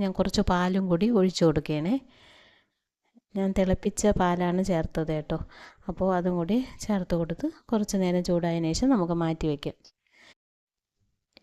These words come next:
ഇനി വേണ്ടത് ഒരു ചെറിയ കഷ്ണം ബീട്രൂട്ട്, ഒരു നാല് ഈന്തപ്പഴം, കുറച്ച് കപ്പലണ്ടി,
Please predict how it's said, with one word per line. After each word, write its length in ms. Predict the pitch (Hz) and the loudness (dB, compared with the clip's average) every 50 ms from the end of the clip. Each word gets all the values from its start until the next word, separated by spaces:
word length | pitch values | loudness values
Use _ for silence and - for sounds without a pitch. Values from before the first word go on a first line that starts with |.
| - 190 | 0 2
ഇനി 160 | 196 202 202 202 196 185 | 4 6 6 8 8 8
വേണ്ടത് 400 | 175 170 170 165 170 170 190 208 208 - | 8 6 6 6 6 6 6 6 6 6
ഒരു 140 | 196 180 190 185 - | 4 2 2 4 6
ചെറിയ 240 | 180 175 175 175 185 180 180 | 6 8 8 8 6 6 6
കഷ്ണം 320 | 175 165 - - 180 175 175 170 | 4 2 2 2 2 4 6 6
ബീട്രൂട്ട്, 540 | 165 160 - - 170 160 160 160 - 185 202 214 226 - - - _ _ - - 175 175 | 6 4 6 6 6 6 6 6 6 6 6 6 2 -2 -10 -20 _ _ -4 0 4 4
ഒരു 120 | 175 180 180 180 | 6 6 6 6
നാല് 260 | 170 165 170 170 170 170 165 | 6 4 4 4 6 6 6
ഈന്തപ്പഴം, 460 | 165 165 170 165 - - 160 185 214 226 - | 6 6 4 4 4 4 4 4 4 6 8
കുറച്ച് 260 | 180 170 - - - - | 8 8 6 2 2 2
കപ്പലണ്ടി, 520 | 170 160 - - 156 156 156 156 156 185 | 2 2 2 2 2 4 2 4 4 4